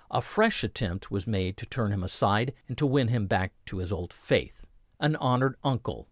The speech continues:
the possessor of great wealth, one day took him off to his large house and led him to a deep cellar below the main building. Taking him inside, the uncle locked the door, and Sundar wondered whether his last hour had come. But,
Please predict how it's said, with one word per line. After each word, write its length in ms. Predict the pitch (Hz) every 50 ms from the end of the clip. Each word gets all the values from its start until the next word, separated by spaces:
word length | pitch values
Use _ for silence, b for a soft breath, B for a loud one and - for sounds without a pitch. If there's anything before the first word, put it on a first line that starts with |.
| _ _ -
the 80 | -
possessor 500 | 120 165 156 120 160 165 165 - - 120
of 160 | 101 90 104 104
great 360 | - 143 170 175 170 151 -
wealth, 500 | - 113 113 95 78 - - - - - - - B B B B B
one 240 | B - 160 208 233
day 200 | 208 156 135 123
took 260 | 110 - - 156 -
him 140 | - 131 110
off 260 | 95 95 95 104 -
to 120 | - - 123
his 140 | 120 107 -
large 360 | 107 95 87 90 98 98 -
house 480 | - - 85 53 50 - - - - - B B B B B
and 160 | B 151 165
led 220 | 160 156 151 139 131
him 260 | 127 143 131 127 107
to 140 | - - 135
a 60 | 120
deep 320 | 110 107 135 143 147 -
cellar 500 | - - - 160 135 113 87 73 67 76 -
below 320 | - 107 104 107 107 107 104
the 80 | 104
main 240 | 98 98 90 85 82
building. 480 | 82 - 123 98 85 82 - - - - - _ _ _ _ _ _ _ - -
Taking 380 | - 151 135 117 - 131 120
him 160 | 117 127 123 120
inside, 560 | 120 117 104 - 135 117 113 110 113 117 113
the 120 | 107 107
uncle 380 | 110 113 117 - 117 110 104 104
locked 380 | - 110 120 135 123 - -
the 80 | - 113
door, 480 | 101 113 139 127 113 101 82 80 82 - b b b b b
and 140 | 135 135 -
Sundar 520 | - - 190 190 180 147 123 110 104 101
wondered 460 | 101 117 139 131 120 101 95 85 82
whether 460 | - 95 113 120 113 104 92 90 92 - - _ _
his 200 | - 139 113 -
last 360 | 113 104 95 87 - - -
hour 240 | 120 113 101 85 82
had 220 | 80 85 - -
come. 420 | - - - 180 113 71 - - - _ _ _ _ _ _ _ _ _ _ -
But, 320 | 123 139 135 143 - -